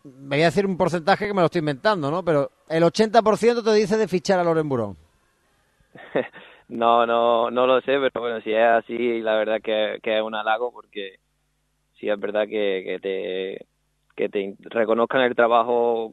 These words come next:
Speaker 2: Si tú bien dices que, que si preguntas por allí dicen eso, pues que te reconozcan el trabajo de esa manera, pues la verdad que, que es de, de agradecer.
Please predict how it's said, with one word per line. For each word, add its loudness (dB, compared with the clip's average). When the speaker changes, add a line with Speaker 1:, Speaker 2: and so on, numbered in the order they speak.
Speaker 2:
Si -8
tú -4
bien 0
dices 0
que, 0
que -2
si -8
preguntas -4
por -2
allí -2
dicen -6
eso, -4
pues -8
que -8
te -4
reconozcan -4
el -4
trabajo 0
de -4
esa -4
manera, -4
pues -6
la -12
verdad -20
que, -14
que -4
es -8
de, -4
de -6
agradecer. -6